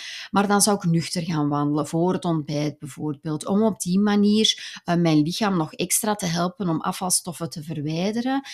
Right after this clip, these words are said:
en ook zo cellen te regenereren, hè. Iets wat dat sowieso heel belangrijk is als we een klein beetje ouder worden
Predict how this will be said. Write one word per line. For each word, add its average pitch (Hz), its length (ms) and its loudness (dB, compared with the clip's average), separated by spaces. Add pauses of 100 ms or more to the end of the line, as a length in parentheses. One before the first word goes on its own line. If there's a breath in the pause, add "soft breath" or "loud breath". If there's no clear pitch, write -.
(180 loud breath)
en 190 240 0
ook 185 220 4
zo 185 180 0
cellen 151 360 2
te 175 100 -6
regenereren, 147 880 -2
hè. - 100 -6
Iets 208 240 0
wat - 160 -6
dat 165 120 -2
sowieso 165 460 -2
heel 180 220 2
belangrijk 190 480 -2
is 202 140 -2
als 170 140 0
we 165 60 -4
een 165 80 0
klein 170 240 0
beetje 165 240 -2
ouder 196 420 0
worden 220 400 0